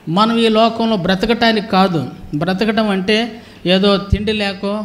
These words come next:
బట్టలు లేకో, నివాసాలు లేకో, వీటి కోసం దేవుడు మనకు అవసరం లేదు. అవన్నీ దేవుడు ముందే మనకు సిద్ధపరిచాడు. తగిన కాలం మందు మా-, మనకి ఇస్తాడు.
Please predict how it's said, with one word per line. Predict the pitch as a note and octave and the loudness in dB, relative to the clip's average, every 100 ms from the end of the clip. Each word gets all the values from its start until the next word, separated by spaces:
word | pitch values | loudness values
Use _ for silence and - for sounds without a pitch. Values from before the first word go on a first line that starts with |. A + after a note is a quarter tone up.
| F3+ | -6
బట్టలు | E3+ E3+ G#3 G3 | -8 -6 -6 -4
లేకో, | F#3+ F#3+ G3+ G3+ F3 F3 - - D3+ | -4 -4 -6 -6 -6 -10 -14 -12 -4
నివాసాలు | E3 G3+ G#3 G#3+ F#3+ | -2 0 0 -2 0
లేకో, | F3+ F#3+ F#3 G3 | 2 0 0 -2
వీటి | E3+ A3+ A#3+ | 0 0 2
కోసం | A#3+ A#3 A#3 G3+ | 0 0 -2 -2
దేవుడు | F#3+ G#3+ G#3 | 0 0 0
మనకు | G3+ F#3 F#3 | -2 -4 -4
అవసరం | G3+ A3 G#3 | -2 0 2
లేదు. | G3 A#2+ - - - - - - | 0 -2 -10 -20 -20 -20 -14 -2
అవన్నీ | F3+ G#3 B3+ C4 | 2 4 4 4
దేవుడు | A3+ B3 B3 | 4 2 2
ముందే | A3+ A#3+ A#3+ B3 | 0 -2 -2 -2
మనకు | A#3 G#3+ | 0 -2
సిద్ధపరిచాడు. | - A3 A#3+ B3 A#3 A#3 G3+ B2 - - - - - F#3 | -2 -2 -2 -2 -2 -2 -2 -4 -12 -18 -20 -20 -8 -2
తగిన | G3+ A#3+ | 0 0
కాలం | A#3 G#3+ A#3 B3+ A#3+ | 0 2 2 2 0
మందు | A#3+ A3+ | 0 0
మా-, | G#3+ G3+ G3+ | 0 0 -2
మనకి | G3 F#3+ F#3+ | -4 -4 -2
ఇస్తాడు. | F3+ - F#3 B2+ - - | -4 2 2 2 -6 -12